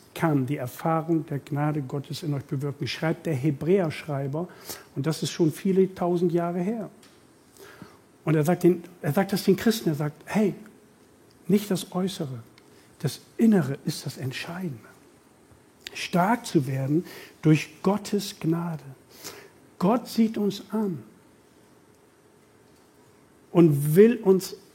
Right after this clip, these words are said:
innerlich stark machen. Denn Gnade bedeutet, das haben wir in den letzten Sonntagen gehört, Gott wendet sich uns zu. Der Ort der Gnade,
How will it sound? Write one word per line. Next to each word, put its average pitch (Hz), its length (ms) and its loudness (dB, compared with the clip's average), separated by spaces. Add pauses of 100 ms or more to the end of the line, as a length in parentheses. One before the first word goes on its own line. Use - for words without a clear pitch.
innerlich 214 520 6
stark 156 380 -4
machen. 127 240 -10 (1900)
Denn 160 260 6
Gnade 220 340 8
bedeutet, 175 640 6
das 147 140 0
haben 180 100 8
wir 175 60 10
in 170 80 10
den 160 40 10
letzten 208 300 6
Sonntagen 196 380 6
gehört, 185 320 2 (1040)
Gott 160 360 6
wendet 180 560 8 (160)
sich 156 380 2
uns 147 340 2
zu. 123 240 -6 (160)
Der 170 160 2
Ort 240 540 8
der 208 100 10
Gnade, 190 460 4